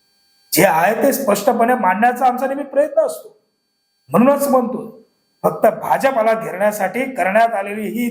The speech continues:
जुगाड आघाडी अशी चर्चा सुरू आहे सगळीकडे.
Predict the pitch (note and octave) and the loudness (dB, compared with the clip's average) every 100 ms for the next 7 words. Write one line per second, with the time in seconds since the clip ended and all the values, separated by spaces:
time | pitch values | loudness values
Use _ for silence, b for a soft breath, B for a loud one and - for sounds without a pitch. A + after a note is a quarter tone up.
0 | A#3+ F3 B3 C#4 A3+ F#3+ G3 - - _ | -6 -2 0 2 0 -2 -4 -8 -16 _
1 | _ _ _ _ _ _ - E3+ B3+ - | _ _ _ _ _ _ -8 -2 -2 2
2 | G3 F#3+ D#4 D4 D4+ D4+ D4 D4+ B3+ A3+ | 2 2 2 0 -2 -2 -2 -4 -4 -2
3 | A3 | 0